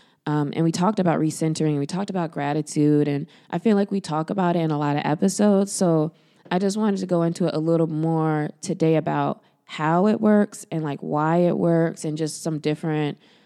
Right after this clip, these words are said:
um, maybe things to consider. Maybe it'll hit somebody a little differently as a listener, um, about how to, like, exercise or think about gratitude.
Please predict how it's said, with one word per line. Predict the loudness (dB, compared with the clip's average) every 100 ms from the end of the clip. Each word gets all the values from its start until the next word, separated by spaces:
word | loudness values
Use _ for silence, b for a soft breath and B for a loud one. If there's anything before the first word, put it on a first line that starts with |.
| b
um, | -4 -4 -2
maybe | 0 2 0
things | -2 -4
to | -6
consider. | -8 -6 -4 -2 0
Maybe | 0 0
it'll | -2
hit | -4 -6
somebody | -6 -4 -2 0
a |
little | 0 0
differently | -2 -2 -2 -2 0
as | -2
a | -2
listener, | -4 -4 -4 -6 -6 b b b
um, | -4 -4 -4
about | -2 -2 -2
how | -6 -8
to, | -8 -8
like, | -8
exercise | -10 -12 -8 -6 -6
or | -6
think | -6 -6
about | -6 -4
gratitude. | -6 -8 -8 -8